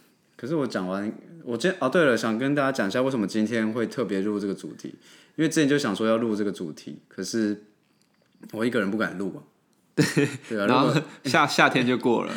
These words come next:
Speaker 1: <laughs> 因为他在家里啊，他在家里录完，至少家里还有人，而且是待在自己的家的空间，应该不太会紧张。可是我是待在，然后外-，外面住的地方，而且是一栋房子，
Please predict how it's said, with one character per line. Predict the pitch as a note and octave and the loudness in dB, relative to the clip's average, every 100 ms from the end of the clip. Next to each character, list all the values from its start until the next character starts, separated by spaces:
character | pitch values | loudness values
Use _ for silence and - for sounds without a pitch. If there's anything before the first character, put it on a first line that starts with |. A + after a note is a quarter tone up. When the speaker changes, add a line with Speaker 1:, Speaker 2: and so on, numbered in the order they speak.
| A3 | -10
Speaker 1:
<laughs> | F#3 | -2
因 | F#3 | 4
为 | |
他 | F#3+ | 6
在 | F#3 E3+ | 6 6
家 | D3 D3 | 6 6
里 | B2 | 4
啊， | G2 G2 G#2 A2+ | 2 0 -4 -6
他 | B2+ | -2
在 | C#3 | 0
家 | B2+ B2+ | 2 4
里 | G#2+ | 4
录 | A2+ | 2
完， | G2+ F#2 G#2 | 2 0 -4
至 | - | -6
少 | A2 - | -4 -2
家 | G2+ | -2
里 | F#2+ | -2
还 | G2 | -2
有 | E2 | -6
人， | D#2+ D#2 - _ - | -10 -12 -18 _ -14
而 | |
且 | G2+ G#2+ | -6 -4
是 | A#2 | -4
待 | A2 A2+ | -6 -2
在 | A2 | -2
自 | A2 | -2
己 | G#2 | -4
的 | |
家 | F2 F#2+ | -4 -6
的 | F2+ | -6
空 | - F2+ | -6 -8
间， | F2 | -6
应 | F2+ | -6
该 | F#2 | -6
不 | F2+ | -8
太 | F#2+ F2 | -10 -10
会 | F2 - | -10 -12
紧 | - D#2+ | -18 -18
张。 | - - - _ _ _ _ _ - | -16 -16 -16 _ _ _ _ _ -2
可 | |
是 | C3 | 0
我 | A2+ | 0
是 | A2 | 0
待 | A2+ G2+ | 0 2
在， | A2 G2+ F2+ - _ | 2 2 -2 -6 _
然 | - F#2 | -8 -6
后 | F2+ | -2
外-， | G#2+ F#2+ - | -2 -2 -4
外 | A2+ | 0
面 | A2 G#2 | 2 0
住 | G#2+ | 0
的 | G2 | -2
地 | F#2 | -2
方， | F2 F2+ | -2 -4
而 | |
且 | F#2 | -4
是 | F#2+ E2+ | -6 -6
一 | E2+ | -4
栋 | F#2+ F2+ | -4 -6
房 | - D2+ | -8 -14
子， | - - | -16 -20